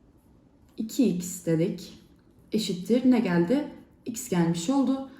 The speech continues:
Bizden f ters a'yı istiyordu. O zaman fonksiyonun içini bizim a'ya eşitlememiz gerekiyor. Bu sefer log e tabanında iki x diye yazdık. Onu a'ya eşitledik.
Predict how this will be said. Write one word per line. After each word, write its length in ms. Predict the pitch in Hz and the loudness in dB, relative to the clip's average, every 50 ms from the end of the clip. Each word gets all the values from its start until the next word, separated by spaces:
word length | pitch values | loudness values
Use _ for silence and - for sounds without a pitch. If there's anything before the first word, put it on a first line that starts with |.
| - _ _ | -20 _ _
Bizden 400 | 269 240 220 226 302 311 294 - | 2 2 4 6 6 4 4 4
f 220 | - 254 - - | 0 0 0 0
ters 280 | - 277 320 311 311 302 | 2 2 2 2 2 0
a'yı 260 | 277 262 262 262 269 | 0 2 4 4 2
istiyordu. 680 | 240 220 - - - 175 165 170 185 262 302 - - - - - _ - - _ | 2 0 -2 0 2 2 2 4 2 2 0 0 -6 -14 -18 -20 _ -20 -12 _
O 100 | - 311 | -2 2
zaman 480 | 277 269 208 190 208 254 302 - - - - - - | 2 4 2 4 4 2 2 0 -2 -12 -16 -20 -10
fonksiyonun 480 | - - 311 311 302 - - 196 185 180 | 2 6 8 8 8 8 2 2 2 2
içini 320 | 175 180 - 180 180 170 | 2 2 2 2 2 2
bizim 340 | 180 160 180 214 262 302 - - - - - - _ _ _ - | 2 2 2 2 2 2 2 0 -8 -16 -20 -20 _ _ _ -2
a'ya 520 | 262 254 233 196 196 214 269 311 - - - - - - _ _ _ | 0 2 4 4 4 2 2 0 0 -4 -10 -16 -20 -20 _ _ _
eşitlememiz 580 | 294 277 - - - 294 277 269 262 254 220 180 | 0 0 0 0 2 4 4 6 4 4 2 2
gerekiyor. 540 | 196 180 170 175 170 - - 185 190 220 294 311 311 - - | 2 4 4 4 4 2 -2 0 2 2 2 2 0 -2 -2
Bu 80 | - 320 | -2 2
sefer 480 | - 320 - - 202 208 285 - - - - - - _ - _ _ - _ _ _ - | 2 2 2 2 0 0 0 -2 -4 -16 -18 -20 -20 _ -20 _ _ -20 _ _ _ -6
log 400 | 98 - 202 196 214 247 233 - - - - - _ - | -2 0 2 2 2 0 -2 -6 -14 -18 -20 -20 _ 0
e 200 | 277 294 320 311 | 4 4 4 4
tabanında 680 | - 247 208 185 175 170 170 175 175 208 262 294 320 - - - - - - - - - - | 2 0 2 4 4 4 4 4 4 4 4 2 0 -2 -4 -12 -16 -20 -20 -20 -20 -14 -12
iki 220 | 226 - - 269 | -12 -2 2 2
x 260 | 233 - - - - - | 2 2 0 -4 -2 2
diye 180 | 175 170 165 | 4 4 6
yazdık. 580 | 170 196 254 262 254 - 294 254 - - - - _ _ _ _ - | 6 4 2 0 0 -2 -4 -4 -4 -10 -18 -20 _ _ _ _ -6
Onu 280 | - 185 180 175 175 175 | 0 2 2 4 4 2
a'ya 260 | 180 185 202 220 269 | 2 2 2 2 2
eşitledik. 640 | 294 269 - - - - 262 240 262 262 262 - | 0 0 -2 -8 -4 -2 -2 -2 -2 -4 -6 -16